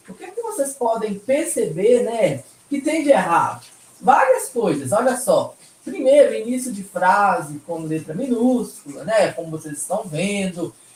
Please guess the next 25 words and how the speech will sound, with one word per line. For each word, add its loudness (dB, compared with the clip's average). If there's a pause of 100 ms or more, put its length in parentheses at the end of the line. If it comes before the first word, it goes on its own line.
(140)
É, -2 (840)
é, 2 (320)
de -4
cara 6
que -8
não -4
temos 0
nenhum -4
tipo -8
de, -4 (240)
de 2
erro 6
de -8
português. -4 (160)
Mas 4 (100)
olha, 2
olha 2
só 2
o -2
link, -6
gente, -8
da 2
Caixa -2
Econômica -6
Federal. 0